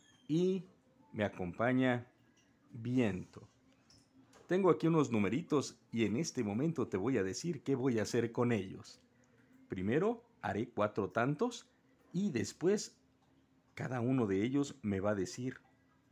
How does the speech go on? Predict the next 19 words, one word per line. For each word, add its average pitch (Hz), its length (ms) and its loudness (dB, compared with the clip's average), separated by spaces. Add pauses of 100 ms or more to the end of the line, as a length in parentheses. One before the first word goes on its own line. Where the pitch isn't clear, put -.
(120)
una 131 200 6
información 107 680 0
relevante 104 880 2 (640)
para 95 280 0
que 98 120 -8
tú 175 320 -2 (400)
tengas 110 580 2 (360)
un 143 200 4
mejor 110 380 2
futuro 156 640 0 (800)
y 113 140 0
una 127 260 4
vida 104 500 2 (560)
y 123 100 0
una 131 180 4
visualización 104 1000 0
de 110 100 4
la 95 140 2
vida 110 400 2